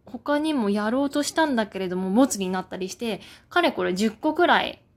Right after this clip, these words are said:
こうアイデアを出してやろうかやらないかなみたいなことをやっていました。で、なんでこんな四つも五つも動画を投稿したのに、こう成功しなかったんだろうってことを今考えてみました。うん、まず、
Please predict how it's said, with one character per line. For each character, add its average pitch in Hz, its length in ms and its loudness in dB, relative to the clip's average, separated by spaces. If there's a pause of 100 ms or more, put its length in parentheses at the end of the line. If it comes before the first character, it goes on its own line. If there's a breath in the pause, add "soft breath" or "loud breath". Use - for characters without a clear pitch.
(140)
こ 202 260 0
う - 40 0
ア 208 100 0
イ 226 80 4
デ 220 180 2
ア 175 80 0
を 175 100 -6
出 196 160 -2
し 202 60 -6
て 180 320 -12 (240 loud breath)
や 202 100 -6
ろ 190 100 0
う - 20 -6
か 185 80 -8
や 180 80 -6
ら 202 80 -2
な 202 100 0
い 196 60 0
か 202 80 0
な 240 100 2
み 277 80 -2
た 190 80 -2
い 185 60 -4
な 185 80 -10
こ 190 80 -14
と - 100 -16
を 180 60 -12
や 180 60 -8
っ - 20 -12
て - 140 -4
い 185 60 0
ま 202 180 4
し - 60 0
た。 185 220 -4 (1600)
で、 196 120 -4
な 202 280 2
ん 302 100 2
で 330 120 2
こ 320 200 4
ん 302 120 0
な 302 100 2
四 254 160 4
つ 294 220 -6
も 240 120 2
五 202 220 0
つ 214 140 -8
も 185 140 -2
動 196 260 2
画 190 120 0
を 190 60 -2
投 202 240 -4
稿 202 200 -4
し 208 80 -8
た 214 120 -4
の 180 100 -4
に、 185 300 -4 (380 loud breath)
こ 196 80 -6
う 185 40 -12
成 240 200 4
功 240 320 2
し 233 140 -2
な 269 120 2
か 269 80 4
っ 226 100 0
た 190 120 -6
ん 185 40 -2
だ 180 80 -2
ろ 180 100 -2
う - 20 -6
っ - 20 -10
て 185 100 -10
こ 185 140 -10
と 190 80 -8
を 185 40 -4
今 185 280 -4
考 202 320 0
え 185 100 -2
て - 240 -10 (340 loud breath)
み 202 120 2
ま 214 160 4
し - 80 -2
た。 175 240 -6 (1500 soft breath)
う 196 300 -2
ん、 202 80 2
ま 285 160 6
ず、 220 360 0